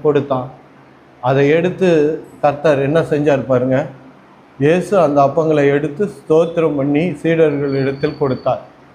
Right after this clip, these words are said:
அவர் ஒண்ணுமே செய்யல, அதை எடுத்து பிதாவுக்கு நன்றி சொன்னார். நன்றி சொல்லிட்டு சீடரிடத்தை கொடுத்து,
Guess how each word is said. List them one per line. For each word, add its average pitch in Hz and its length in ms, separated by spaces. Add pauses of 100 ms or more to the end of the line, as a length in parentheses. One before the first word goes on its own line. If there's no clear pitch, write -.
(920)
அவர் 120 340
ஒண்ணுமே 165 340
செய்யல, 147 320
அதை 135 260
எடுத்து 160 760 (580)
பிதாவுக்கு 156 680
நன்றி 139 400
சொன்னார். 120 340 (1200)
நன்றி 165 360
சொல்லிட்டு 160 920
சீடரிடத்தை 143 640
கொடுத்து, 147 720